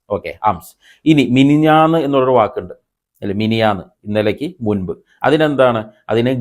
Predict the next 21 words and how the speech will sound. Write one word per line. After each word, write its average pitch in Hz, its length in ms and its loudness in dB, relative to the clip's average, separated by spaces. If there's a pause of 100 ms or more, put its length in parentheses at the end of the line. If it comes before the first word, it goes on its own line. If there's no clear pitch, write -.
ഗബിൽ 143 280 2 (140)
അംസ് 120 300 -10
എന്നാ 101 200 -8
പറയാ, 87 180 -12 (220)
ഗബിൽ. 101 220 0 (280)
ഗബിൽ 143 300 2
എന്ന് 117 180 -2
പറഞ്ഞാല് 95 420 -4 (140)
മുൻപ് 110 400 -2
എന്നർത്ഥം. 92 360 -10 (220)
ഗബിൽ 117 260 2 (220)
അംസ് 87 280 -10 (140)
എന്ന് 98 180 -10
പറഞ്ഞാല് 95 420 -2 (240)
മിനിയാന്ന് 101 600 -2 (560)
എന്നാണ് 104 260 -2 (100)
അതിന്റെ 107 220 0
അർത്ഥം. - 240 -10
ഓക്കെ, 127 160 -2
അപ്പൊ 175 140 2
അൽ 185 80 0